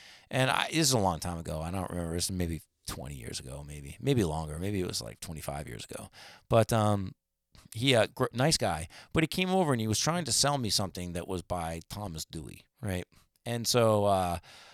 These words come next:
he went over and he was, he was like, "Hey, how much about Dewey do you know?" And I was like, "Oh, not too much." So he told me all about it, and, and then I remember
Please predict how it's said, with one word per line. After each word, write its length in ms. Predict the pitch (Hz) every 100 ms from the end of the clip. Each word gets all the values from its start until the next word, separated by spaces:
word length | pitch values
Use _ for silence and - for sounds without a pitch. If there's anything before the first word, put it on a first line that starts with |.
| - - _
he 240 | - 156
went 180 | 165 135
over 200 | 120 107
and 60 | 104
he 60 | 101
was, 200 | 92 -
he 140 | 107
was 120 | 104
like, 160 | 98 90
"Hey, 120 | 123
how 80 | 113
much 180 | 135 135
about 220 | 123 101
Dewey 200 | 107 120
do 80 | 95
you 100 | 90
know?" 300 | 104 190 82
And 120 | 82
I 40 | 85
was 140 | 92
like, 160 | 85 -
"Oh, 140 | 196
not 140 | 127 -
too 60 | 131
much." 300 | 160 - - - - _
So 300 | - 151 143
he 120 | 135
told 300 | 127 139 190
me 120 | 131 95
all 100 | 101
about 280 | 98 135 104
it, 40 |
and, 200 | 92 92 95
and 200 | 98 95
then 320 | 92 87 -
I 100 | 104
remember 520 | 104 120 123 95 62